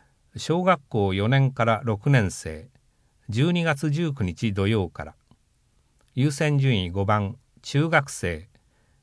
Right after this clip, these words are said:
二十二年一月上旬から。優先順位六番、高校生相当、高齢者六十五歳以上、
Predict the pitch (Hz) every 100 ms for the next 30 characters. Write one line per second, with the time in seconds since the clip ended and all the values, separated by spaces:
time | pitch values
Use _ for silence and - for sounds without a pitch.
0 | - 165 165 175 147 151 139 90 85 -
1 | 104 147 143 135 123 101 101 95 87 82
2 | - 76 - _ _ _ _ _ _ _
3 | _ _ _ - 135 156 160 160 147 151
4 | 101 92 98 - 120 92 76 - _ _
5 | _ _ - 170 - 190 175 - 98 85
6 | - 95 98 - 85 78 - _ _ _
7 | _ - - 165 170 123 - 85 - -
8 | 110 110 160 156 156 139 123 131 123 101
9 | 87 71